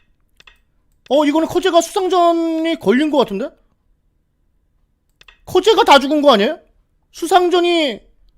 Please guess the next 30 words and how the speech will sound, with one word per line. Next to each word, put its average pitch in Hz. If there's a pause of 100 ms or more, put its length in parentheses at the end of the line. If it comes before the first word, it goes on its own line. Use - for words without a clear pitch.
(1120)
가만 190
있어봐. 135
이거 175
어떻게 170
되는 131
거야? - (760)
이거 190
먹여치고 190
이거 160
두면? 185 (120)
이거 220
안 170
되죠? 208 (440)
이거 220
먹여칠 254
수가 254
없습니다. 160
단수 208
치고 233 (180)
이거 190
먹여치는 240
게 214
있어서 254 (240)
촉촉수로 294
다 170
죽으니까. 202 (300)
그러면 330
이게 240
안 269
되네요. 220